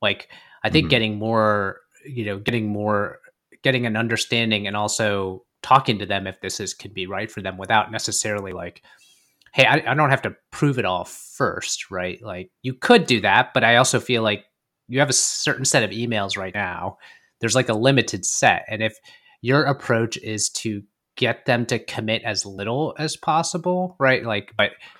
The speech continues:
Speaker 1: get
Speaker 2: Right.
Speaker 1: them talking, get you on the phone with them or get some information or other types of things. Again, it's like, how, how can you be phrasing it as, like, "Hey, I, I just, I'm here to help you. And I wanna,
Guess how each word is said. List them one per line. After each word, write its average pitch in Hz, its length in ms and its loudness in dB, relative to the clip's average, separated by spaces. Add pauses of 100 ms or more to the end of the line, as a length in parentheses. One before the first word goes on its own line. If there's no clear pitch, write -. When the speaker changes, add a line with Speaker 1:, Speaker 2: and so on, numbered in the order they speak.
(300)
Speaker 1:
get 135 180 6
Speaker 2:
Right. 139 60 -6
Speaker 1:
them 123 200 2
talking, 120 520 0
get 123 220 2
you 113 400 -4
on 113 240 -6
the 104 80 -8
phone 160 260 0
with 147 160 -2
them 143 320 2
or 110 220 -4
get 117 300 -2
some 101 120 -6
information 123 720 -2
or 101 220 -2
other 113 380 -4
types - 260 -4
of 92 80 -18
things. 127 320 -6 (840)
Again, 120 320 2
it's - 220 -6
like, 113 220 -2
how, 156 500 6
how 127 200 0
can 131 220 -4
you 117 240 -2
be 110 200 -2
phrasing 104 500 -2
it 101 120 -4
as, 95 280 -6
like, 92 320 -6 (320)
"Hey, 156 220 8
I, 113 340 2
I 160 60 2
just, - 280 -4
I'm 175 140 0
here 160 200 2
to 104 80 2
help - 300 -2
you. 90 180 -6
And 92 120 -8
I 101 60 -2
wanna, 107 320 -2